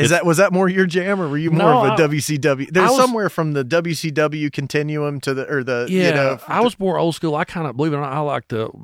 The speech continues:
Speaker 1: originally it was the N W A back in the eighties. You had, like, Dusty Rhodes and Ric Flair and Ricky Steamboat and all those guys, and then it
Speaker 2: Yeah.
Speaker 1: morphed into W C W. And I always kinda, that was my brand, really. Uh,
Speaker 2: Yeah, me too.
Speaker 1: Years, years later, I kinda switched over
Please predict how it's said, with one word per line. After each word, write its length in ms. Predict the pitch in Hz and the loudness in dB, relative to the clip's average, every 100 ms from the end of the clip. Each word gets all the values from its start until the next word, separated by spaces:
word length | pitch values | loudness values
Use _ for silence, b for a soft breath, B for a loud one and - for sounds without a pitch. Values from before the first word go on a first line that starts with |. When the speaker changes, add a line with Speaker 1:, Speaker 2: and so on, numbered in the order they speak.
| 107 | -8
Speaker 1:
originally 520 | 107 165 135 120 113 | -4 -2 -2 -4 -4
it 60 | - | -6
was 100 | 95 | -10
the 200 | 107 110 | -8 -4
N 120 | 127 | 0
W 280 | 120 110 113 | 0 0 0
A 140 | 127 | 0
back 220 | 104 98 | -2 -4
in 60 | 92 | -4
the 120 | 92 | -4
eighties. 380 | 110 101 90 90 | -4 -4 -6 -6
You 80 | 95 | -4
had, 100 | 95 | -6
like, 140 | 92 | -4
Dusty 280 | 110 101 104 | -4 -4 -4
Rhodes 380 | 98 98 98 90 | -2 0 -2 -4
and 180 | 90 | -6
Ric 200 | 92 98 | -6 -8
Flair 320 | - 95 90 90 | -8 -6 -6 -6
and 100 | 87 | -8
Ricky 180 | 90 | -10
Steamboat 440 | 85 - 95 90 92 | -12 -8 -6 -6 -8
and 60 | |
all 100 | 90 | -6
those 180 | 92 87 | -6 -6
guys, 300 | 95 92 90 | -6 -4 -4
and 100 | 92 | -4
then 60 | 110 | -4
it 100 | 110 | -4
Speaker 2:
Yeah. 80 | 123 | -2
Speaker 1:
morphed 220 | 120 120 | -2 -2
into 160 | 110 | -4
W 200 | 101 107 | -2 -2
C 140 | 101 - | -2 -4
W. 400 | 101 107 95 90 B B B B B - | -2 -2 -2 -4 B B B B B -6
And 80 | 110 | -2
I 40 | |
always 200 | 131 120 | 2 0
kinda, 220 | - 117 107 | 0 -4 -2
that 120 | 113 | -4
was 120 | 104 | -4
my 160 | 117 113 | -6 -4
brand, 360 | 104 123 113 | -4 -4 -4
really. 460 | 98 107 98 92 95 | -2 -2 -2 -4 -6
Uh, 100 | 90 | -2
Speaker 2:
Yeah, 220 | 113 117 95 - | -2 -2 -6 -4
me 120 | 147 | 0
too. 80 | 135 | 4
Speaker 1:
Years, 240 | 160 165 - _ | 4 4 0 _
years 300 | 156 180 131 | 0 2 2
later, 260 | 147 143 117 | 0 2 0
I 60 | |
kinda 260 | - 123 104 | -2 -6 -6
switched 380 | - 120 - 113 | -4 -4 -2 0
over 420 | 110 104 98 | 0 0 -2